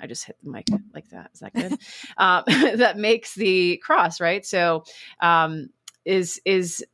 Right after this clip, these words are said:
Speaker 1: the solstices and the equinoxes. So yeah, so this is literally, like, a little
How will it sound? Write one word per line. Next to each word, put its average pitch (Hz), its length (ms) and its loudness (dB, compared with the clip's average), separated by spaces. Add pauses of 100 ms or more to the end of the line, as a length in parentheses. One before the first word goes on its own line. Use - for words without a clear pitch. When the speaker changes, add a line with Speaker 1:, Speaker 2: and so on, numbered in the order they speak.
(120)
Speaker 1:
the 170 500 -2 (140)
solstices 214 1000 0
and 165 200 0
the - 140 -8
equinoxes. 185 760 -2
So 208 120 2
yeah, 240 260 4
so 175 160 -2
this 185 240 -2
is 175 140 -4
literally, 180 340 0
like, 165 200 0
a 160 40 -2
little 160 300 -2